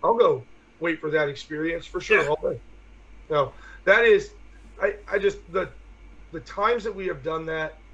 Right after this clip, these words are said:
Speaker 1: like, that experience just kinda stands out in terms of the face characters.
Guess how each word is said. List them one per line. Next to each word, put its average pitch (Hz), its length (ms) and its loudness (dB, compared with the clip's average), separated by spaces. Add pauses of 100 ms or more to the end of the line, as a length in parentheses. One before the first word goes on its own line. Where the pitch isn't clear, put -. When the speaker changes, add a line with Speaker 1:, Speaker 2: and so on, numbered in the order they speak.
(100)
Speaker 1:
like, 151 160 -12 (240)
that 185 360 0
experience 160 640 -8
just - 200 -14
kinda 151 220 -4
stands 160 540 -4 (100)
out 143 340 2
in 190 100 -8
terms 254 260 0
of 214 80 -2
the 170 60 -6
face 156 280 -6
characters. 156 600 -2